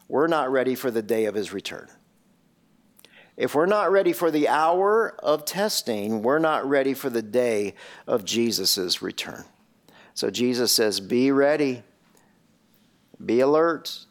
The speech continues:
wake up." Verse thirty-six, "Otherwise," he continues, "when, when he comes suddenly, he might find you sleeping." So we have a lot to learn from the disciples about sleeping, don't we?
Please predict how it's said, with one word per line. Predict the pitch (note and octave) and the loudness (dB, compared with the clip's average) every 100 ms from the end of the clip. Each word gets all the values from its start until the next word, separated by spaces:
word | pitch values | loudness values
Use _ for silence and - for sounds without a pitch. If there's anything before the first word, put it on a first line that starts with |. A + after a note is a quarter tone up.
| _ _ _ _ _ _ _ - | _ _ _ _ _ _ _ -6
wake | G3 B2+ C#3+ | 0 0 2
up." | D3 D#3 B2 - _ _ _ _ _ _ _ _ _ _ _ _ _ _ _ _ - - | 2 0 -2 -8 _ _ _ _ _ _ _ _ _ _ _ _ _ _ _ _ -20 -2
Verse | E3+ - | 0 4
thirty-six, | G#3 F#3+ F3 A3 G3+ F#3 | 4 4 4 4 4 4
"Otherwise," | F#3 A3+ G3 D#3+ D#3 F#3 F#3+ F#3 | 4 4 4 4 4 2 0 -4
he | D#3+ | -2
continues, | D#3+ D#3+ G#3+ F3 E3 E3+ C#3 | -2 2 2 4 0 0 -2
"when, | D3+ D#3+ D#3+ D#3 | 0 0 0 0
when | D3+ | -2
he | C3+ G#3 B3+ | 0 0 0
comes | - G#3 G3+ F#3 F#3 D3+ D#3 | -2 0 2 2 0 0 2
suddenly, | - G3 G#3 E3 C3+ E3 A#3 - - - - - - | 4 4 4 2 2 2 0 -4 -16 -18 -20 -12 -2
he | D#3 | 0
might | E3 E3+ | 2 0
find | D#3 F3+ F3 F3+ | 0 0 2 0
you | D3+ E3 | 0 0
sleeping." | - F3+ G3 - E3 B2 B2+ - _ _ _ _ _ _ - - - - - | 2 2 2 2 0 0 -6 -14 _ _ _ _ _ _ -20 -20 -20 -20 -6
So | - D3+ | 2 4
we | G#3 | 6
have | B3 | 4
a | D#3+ | 4
lot | F#3+ G#3 | 4 2
to | E3+ | 2
learn | E3 E3+ E3 | 4 4 2
from | D#3+ D#3+ | 0 0
the | C#3 | 0
disciples | C#3 - F3+ F3+ D3+ C#3+ | 0 2 2 0 -2 0
about | C#3 C3 | 0 2
sleeping, | - - E3 E3+ B2+ G#2+ | 0 0 0 0 -4 -2
don't | A#2 F#2 | -2 -2
we? | G2+ | -4